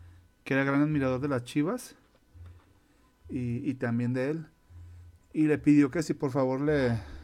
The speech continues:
podía ir a, a darle algunas palabras de aliento o algo al niño porque estaba muy malito. Y ya dijo el Ramoncito, "Sí, claro,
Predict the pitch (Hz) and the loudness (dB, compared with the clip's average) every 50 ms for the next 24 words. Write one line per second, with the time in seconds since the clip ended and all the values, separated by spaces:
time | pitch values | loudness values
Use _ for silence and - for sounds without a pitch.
0 | - - - - _ - 147 139 139 139 143 143 151 147 131 120 123 - - 170 | -18 -20 -20 -10 _ 0 2 4 6 6 6 6 6 4 4 2 0 -4 -4 -4
1 | 135 120 127 127 139 139 143 143 147 147 143 - 143 131 131 131 143 151 143 139 | -2 0 0 0 0 2 2 2 2 0 0 0 0 2 2 4 2 2 4 2
2 | 127 127 135 139 143 147 143 - 160 147 135 131 135 135 135 123 110 - - - | 2 4 4 2 2 2 2 0 0 2 2 2 2 2 0 0 -2 -4 -6 -8
3 | - 127 123 131 147 160 175 175 156 160 131 123 123 120 123 139 131 131 131 131 | -6 -4 -2 -2 -2 -2 -4 -4 -6 -6 -4 -4 -4 -4 -2 -2 -2 0 0 0
4 | 131 131 127 127 139 147 - 170 143 - - - _ _ _ _ _ - - - | 0 0 -2 -4 -4 -6 -8 -10 -10 -10 -12 -18 _ _ _ _ _ -20 -20 -20
5 | - - - - - - - - - - - - - - - - 151 139 165 226 | -20 -20 -20 -20 -20 -20 -18 -16 -16 -18 -18 -20 -20 -20 -12 -6 -2 -2 0 2
6 | 277 233 202 185 190 180 175 170 160 156 165 185 175 156 - - 269 320 - - | 2 2 4 4 4 2 2 0 0 0 0 0 0 0 0 0 -2 0 2 2
7 | 240 262 302 320 | 2 2 2 -2